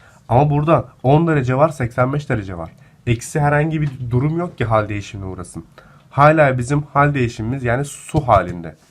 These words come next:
İkisi de cold water, hot water diyor. Hal değişimi olmadığı için gidip de M L P yazmana gerek yok. Yapılan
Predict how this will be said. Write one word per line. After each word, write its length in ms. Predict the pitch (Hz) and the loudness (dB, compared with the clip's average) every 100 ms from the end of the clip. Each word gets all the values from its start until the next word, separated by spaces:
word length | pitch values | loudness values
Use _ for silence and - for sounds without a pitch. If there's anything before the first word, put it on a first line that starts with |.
| - | -10
İkisi 300 | 131 185 131 | -6 -4 -4
de 120 | 95 - | -2 2
cold 200 | 151 151 | 2 2
water, 280 | 110 107 | 0 0
hot 260 | 175 170 175 | -4 -2 0
water 360 | - 101 95 87 | -2 -4 -6 -10
diyor. 180 | 87 - _ _ | -12 -14 _ _
Hal 220 | - 120 143 | 0 2 2
değişimi 320 | 147 151 160 | 0 0 2
olmadığı 280 | 170 175 180 | 2 2 0
için 240 | 175 147 | -4 -4
gidip 240 | 143 160 | -4 -6
de 220 | - - 131 | -6 -2 0
M 120 | 139 | 0
L 140 | 139 | 0
P 80 | 143 | 2
yazmana 360 | 139 127 135 151 | 4 4 2 -2
gerek 320 | 120 120 120 | -2 -2 -4
yok. 160 | 85 - _ _ | -8 -10 _ _
Yapılan 380 | 110 135 147 147 | -6 0 0 0